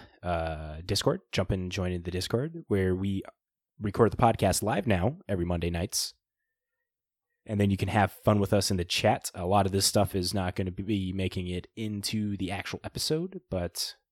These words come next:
you can join in, have fun, uh, make fun of Grixis decks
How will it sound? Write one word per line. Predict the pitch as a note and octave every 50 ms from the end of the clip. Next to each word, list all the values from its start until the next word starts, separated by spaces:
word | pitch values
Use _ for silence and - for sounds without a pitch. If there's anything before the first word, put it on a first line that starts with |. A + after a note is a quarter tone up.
| _ _ -
you | G#2 G2+
can | - G#2 G2
join | - A2 G2+ G2 G2 G2
in, | G2 G2+ A#2+ C3 - -
have | - - F#2+ F2+ -
fun, | - - A2+ G#2 G#2+ A#2+ D3+ E3 - _ _ _ _ _ _ _ _ _ _ _ _ _ _ _ _ _ _ _ _ - -
uh, | G2+ F#2+ F#2+ F#2 F#2+
make | G#2 G#2+ G#2 -
fun | - A2+ G#2+ G2+
of | F#2+ F2+ F#2
Grixis | - - F#2+ F2+ - - G2+ - - -
decks | - G2+ G2+ G#2+ - - - - - - -